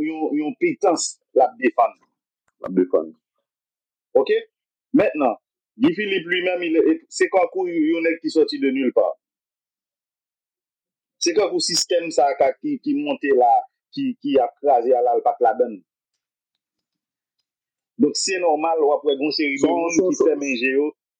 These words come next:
Speaker 1: qui plonge derrière. Maintenant, moi-même,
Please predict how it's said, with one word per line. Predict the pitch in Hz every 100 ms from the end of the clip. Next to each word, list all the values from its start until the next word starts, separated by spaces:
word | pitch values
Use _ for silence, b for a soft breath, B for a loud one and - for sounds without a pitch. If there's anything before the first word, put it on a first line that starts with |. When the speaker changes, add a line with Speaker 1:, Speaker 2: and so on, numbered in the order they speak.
| _
Speaker 1:
qui | 160
plonge | 143 143 123
derrière. | 117 117 104 92 _ _ _ _ _ _ _ _ _ _ _ -
Maintenant, | 190 - 190 170
moi-même, | 156 160 185 117